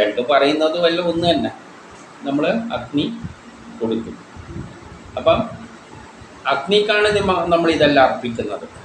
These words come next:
നിനക്ക്, ഞങ്ങൾ നിനക്ക് ഹവിസ് നൽകുന്നു. നമ്മൾ അഗ്നിക്കാണെല്ലാം നൽകുന്നത്. ഉദാഹരണമായിട്ട് ഒരു സാമ്പാർ ഉണ്ടാക്കണ്ടെങ്കിൽ സാമ്പാറിൻ്റെ സാധനങ്ങളെല്ലാം ഒരു പാത്രത്തിൽ വെച്ചിട്ട് അഗ്നിക്കാണ് നൽകുന്നത്. അഗ്നിയാണ് അതിനെ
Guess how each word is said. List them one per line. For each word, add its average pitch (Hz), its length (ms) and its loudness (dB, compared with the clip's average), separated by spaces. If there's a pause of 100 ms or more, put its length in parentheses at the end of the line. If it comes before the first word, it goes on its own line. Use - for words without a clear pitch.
(460)
നിനക്ക്, 165 480 4 (760)
ഞങ്ങൾ 147 280 4 (140)
നിനക്ക് 156 320 2 (100)
ഹവിസ് 156 400 0 (100)
നൽകുന്നു. 110 420 -2 (720)
നമ്മൾ 160 180 0 (120)
അഗ്നിക്കാണെല്ലാം 202 840 0
നൽകുന്നത്. - 440 -8 (180)
ഉദാഹരണമായിട്ട് 165 580 0
ഒരു 175 60 -4 (100)
സാമ്പാർ 160 320 4 (100)
ഉണ്ടാക്കണ്ടെങ്കിൽ 165 600 -2 (720)
സാമ്പാറിൻ്റെ 160 440 2
സാധനങ്ങളെല്ലാം 160 580 2
ഒരു 156 160 2
പാത്രത്തിൽ 156 480 -2
വെച്ചിട്ട് 165 300 -6 (160)
അഗ്നിക്കാണ് 180 640 0 (100)
നൽകുന്നത്. 113 360 -6 (100)
അഗ്നിയാണ് 160 460 -2
അതിനെ 156 160 -2